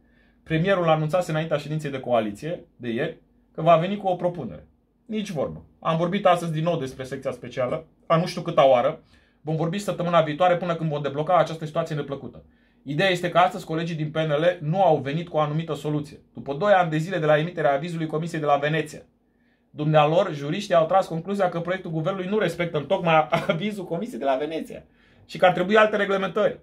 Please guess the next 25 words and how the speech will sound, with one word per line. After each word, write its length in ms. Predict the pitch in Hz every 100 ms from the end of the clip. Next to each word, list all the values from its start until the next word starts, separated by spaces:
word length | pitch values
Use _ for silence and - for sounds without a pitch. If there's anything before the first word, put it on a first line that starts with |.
| -
Nu 180 | 170 208
au 80 |
spus 300 | 180 - 175
ce 180 | - 214
anume 600 | 196 160 165 131 151 - _ _ _ _ _ _ _ _
reglementări 760 | 120 147 143 139 127 170 208 202 _ _ _
și 200 | - 165
trebuie 320 | 208 214 202
să 100 | 185
descoperim 500 | 165 170 160 170 208
împreună 560 | 208 - 180 226 185 123
care 260 | 208 220
reglementări 520 | 175 160 156 156 214
ar 80 | 196
trebui 280 | 165 165 196
propuse, 480 | 175 165 170 - - _
ce 160 | - 214
alte 240 | 208 180
garanții 440 | 160 160 156 151 208
ar 80 |
trebui 280 | 175 156 175
introduse 400 | 190 165 175 208
în 60 | 165
acest 260 | 151 180
proiect. 300 | - 156 -